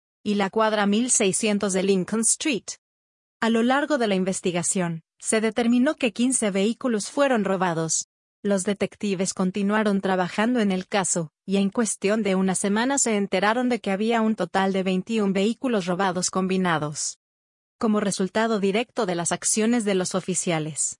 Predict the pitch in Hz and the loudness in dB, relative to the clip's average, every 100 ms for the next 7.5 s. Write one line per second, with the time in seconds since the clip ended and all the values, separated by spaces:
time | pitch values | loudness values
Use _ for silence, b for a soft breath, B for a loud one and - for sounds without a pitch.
0 | _ 220 220 202 190 208 202 190 185 185 | _ -2 -2 -2 -2 -2 0 0 0 -2
1 | 226 214 196 190 226 - 247 208 - 180 | -2 0 2 2 0 -2 -2 -2 0 0
2 | 180 240 233 208 185 196 190 175 165 160 | 0 0 0 0 0 -2 -2 0 0 -4
3 | 156 - - - 240 254 247 294 330 339 | -10 -12 -14 -6 -2 0 0 0 0 0
4 | 220 202 202 214 208 196 196 190 202 202 | 0 0 0 0 -2 -4 -6 -4 -2 -2
5 | 226 240 254 233 196 233 240 247 220 - | -2 -2 0 0 0 0 0 0 -2 -2
6 | 175 175 170 202 254 247 208 - 196 202 | -2 0 2 0 0 -2 -2 0 0 0
7 | 190 160 151 - | 0 -2 -6 -14